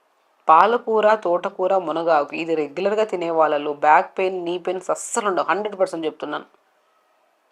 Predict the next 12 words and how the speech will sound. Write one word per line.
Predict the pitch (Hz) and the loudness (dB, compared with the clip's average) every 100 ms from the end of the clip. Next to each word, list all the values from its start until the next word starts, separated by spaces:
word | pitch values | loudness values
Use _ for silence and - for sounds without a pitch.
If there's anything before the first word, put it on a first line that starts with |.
| - | -4
వాళ్ళు | 156 151 151 147 143 | 0 0 -2 -4 -2
వాళ్ళతో, | 143 156 170 180 | 0 0 0 -2
వాటితో | 147 147 160 156 - | -2 0 0 0 -2
పాటు | 180 175 | -2 -2
నట్స్ | 170 165 - | -6 -8 -6
కూడా | 202 | -4
బాగా | 185 151 | 0 0
తింటా | 156 143 143 | -2 -6 -6
ఉంటారు | 139 139 | -6 -8
వాళ్ళు, | 135 139 | -8 -8
ఎందుకంటే | 160 185 220 214 - - | -10 -6 -6 -6 -12 0
పా-, | 175 185 | 4 4